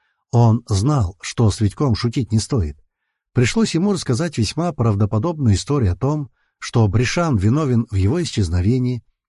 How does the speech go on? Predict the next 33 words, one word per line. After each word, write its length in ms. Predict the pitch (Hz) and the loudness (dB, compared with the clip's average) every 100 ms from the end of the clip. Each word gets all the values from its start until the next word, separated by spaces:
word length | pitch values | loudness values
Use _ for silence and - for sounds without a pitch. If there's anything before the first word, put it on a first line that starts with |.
| _ | _
и 100 | - 104 | -2 -2
что 240 | - 110 | 2 2
он 140 | 107 | 4
обладает 500 | 113 120 123 113 120 | 4 2 0 0 0
на 60 | 151 | -2
самом 340 | - 123 135 | -2 -2 -2
деле 220 | 131 139 147 | -2 -4 -4
определенными 680 | 143 131 127 117 127 135 | -4 -2 -2 0 0 -2
сверхъестественными 960 | 139 - 120 151 135 - 95 - 110 117 | -4 -4 -4 -4 -6 -2 -2 0 2 2
способностями. 880 | 117 - - 92 82 82 - 113 110 _ _ _ _ _ _ - | 0 -4 -4 -2 -2 -4 -2 -2 -4 _ _ _ _ _ _ 0
«И 120 | 95 | 0
что 300 | - 110 104 | 2 2 4
же 140 | 87 | 4
он 120 | 101 104 | 4 4
с 80 | |
тобой 300 | - 95 95 | 2 2 2
сделал?» 520 | 82 - 85 87 123 - _ _ _ _ | 0 0 -2 0 -4 -6 _ _ _ _
«Загипнотизировал», — 1160 | - 87 98 104 90 104 95 165 131 110 139 139 _ _ | -4 0 2 2 4 2 2 0 0 0 -2 -8 _ _
ответил 460 | 90 - 95 95 | -8 -4 -4 -2
Иван, 260 | 95 147 151 - _ _ - | -2 -2 -6 -12 _ _ 0
понимая, 380 | 110 113 113 | 4 4 4
что 160 | 95 - | 2 0
рассказ 400 | 101 - 113 98 | -2 -2 -4 -2
о 60 | 98 | -2
Шандале 520 | 107 98 98 135 104 | 0 0 0 0 0
может 280 | 110 101 90 | 0 0 -2
закончиться 560 | 95 160 156 127 - | -4 -4 -4 -4 -6
для 160 | 98 113 | -2 0
него 180 | 117 110 | 0 -2
поездкой 460 | 107 117 98 - | -2 -2 -2 -6
в 80 | 113 | -6
психиатрическую 1000 | - - 113 - 101 117 117 110 - 107 | -6 -2 0 0 0 0 -2 -4 0 0
больницу. 560 | 104 117 127 - 76 | 0 0 -2 -4 -8